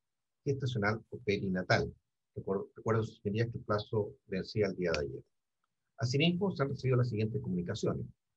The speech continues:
Del presidente de la Corporación de la Carne, el señor Sergio Piller, con la que remite un documento titulado Análisis y aportes de la cadena cárnica bovina al proyecto de ley sobre resistencia antimicrobiana. Complementa la información de carácter técnica entregada anteriormente por esa co-,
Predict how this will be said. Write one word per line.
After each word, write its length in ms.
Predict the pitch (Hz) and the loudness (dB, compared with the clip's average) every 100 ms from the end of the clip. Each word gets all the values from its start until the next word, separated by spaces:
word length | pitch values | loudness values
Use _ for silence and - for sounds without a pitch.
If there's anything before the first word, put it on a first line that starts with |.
| _ _ | _ _
Del 140 | 104 | -2
presidente 420 | - 120 123 123 123 | 0 0 4 4 6
de 20 | |
la 100 | 113 | 2
Corporación 440 | - - 90 - 120 | 2 -2 -2 0 2
de 60 | |
la 120 | 101 | 2
Carne, 220 | - 113 123 | 2 2 0
el 60 | |
señor 240 | - 107 - | 0 -2 -2
Sergio 300 | 131 127 123 | -4 -2 -2
Piller, 380 | 135 131 90 - | -2 -2 -4 -6
con 160 | - 90 | -6 -6
la 60 | |
que 120 | - | -4
remite 300 | - 104 117 | -4 -4 -2
un 80 | 123 | -4
documento 400 | 107 92 104 104 | -2 -2 -2 -2
titulado 560 | 104 - 98 98 113 127 _ _ - | -4 -6 0 0 0 -6 _ _ 0
Análisis 580 | 120 120 147 175 185 - | 4 6 4 2 -4 -4
y 80 | 123 | 0
aportes 520 | 107 123 113 - 117 123 _ _ _ _ _ | 2 2 0 0 -8 -10 _ _ _ _ _
de 60 | - | 0
la 120 | 104 | 2
cadena 300 | 110 113 113 | 4 2 2
cárnica 440 | 123 123 139 131 113 | 4 4 4 2 4
bovina 440 | 104 110 143 165 | 4 2 0 0
al 100 | 139 | -2
proyecto 560 | 101 104 110 131 135 - | -2 -2 -2 -4 -4 -6
de 80 | 101 | -6
ley 160 | 101 120 | -2 -4
sobre 280 | 117 107 101 | -2 0 -2
resistencia 680 | - - - 120 123 123 | -2 -18 -2 -2 2 0
antimicrobiana. 720 | 113 113 - 110 104 107 73 - _ _ _ _ _ _ - | 0 -4 -14 -6 -2 -2 -2 -6 _ _ _ _ _ _ -6
Complementa 480 | 104 110 110 127 | -2 2 2 2
la 80 | 123 | 2
información 460 | 120 107 90 - 110 | 2 0 -2 -2 -2
de 80 | 107 | -2
carácter 440 | 90 92 - 85 | -2 -4 -6 -4
técnica 400 | 107 104 120 117 | 0 0 0 0
entregada 380 | 104 - 90 92 | -4 -4 -4 -2
anteriormente 760 | 90 - 80 90 90 92 - 92 | -4 -8 -4 -2 0 -2 -2 -4
por 160 | 85 | -2
esa 160 | 82 - | -4 -10
co-, 180 | 90 | -12